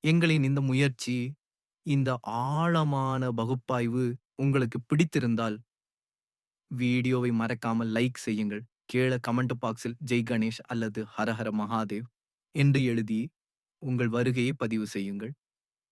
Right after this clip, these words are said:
உங்கள் நண்பர்கள் மற்றும் குடும்பத்தினருடன் இந்த வீடியோவை பகிருங்கள்.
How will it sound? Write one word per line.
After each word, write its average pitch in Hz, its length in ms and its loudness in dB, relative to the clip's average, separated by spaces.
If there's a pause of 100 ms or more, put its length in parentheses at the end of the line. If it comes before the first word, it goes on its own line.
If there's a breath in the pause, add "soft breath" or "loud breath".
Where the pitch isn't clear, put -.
(800)
உங்கள் 131 220 4
நண்பர்கள் 127 540 2
மற்றும் 120 300 -2
குடும்பத்தினருடன் 110 920 -2 (120)
இந்த 120 220 -2
வீடியோவை 117 440 0
பகிருங்கள். 107 580 -6